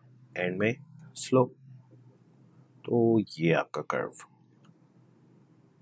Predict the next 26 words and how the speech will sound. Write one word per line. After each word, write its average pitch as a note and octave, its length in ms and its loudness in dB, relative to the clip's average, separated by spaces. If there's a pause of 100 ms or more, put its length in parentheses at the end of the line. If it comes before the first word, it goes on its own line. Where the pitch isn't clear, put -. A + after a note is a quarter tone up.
(1160)
ठीक, G#3 140 0 (340)
काफ़ी F#3 280 2
natural E3 420 6
movement C#3+ 460 8
लग B2 140 6
रही A#2 120 6
होती A2+ 240 6
है G#2 80 10
और G2 140 10
ये, D3 360 8 (300)
अ, G2+ 260 10
trust E3 280 6
me, F#3 120 6 (100)
आपको C3+ 260 6
बहुत, B2 400 6 (120)
बहुत, G#2+ 340 6
बहुत G#2 200 8
ज़्यादा A2 380 6 (320)
मज़ा F#2+ 200 10
आएगा G2+ 220 10
इसमें F#2 220 2
काम F2 220 2
करने F2 240 2
में F#2+ 120 2
और, F2 240 2
अ, D2 500 -2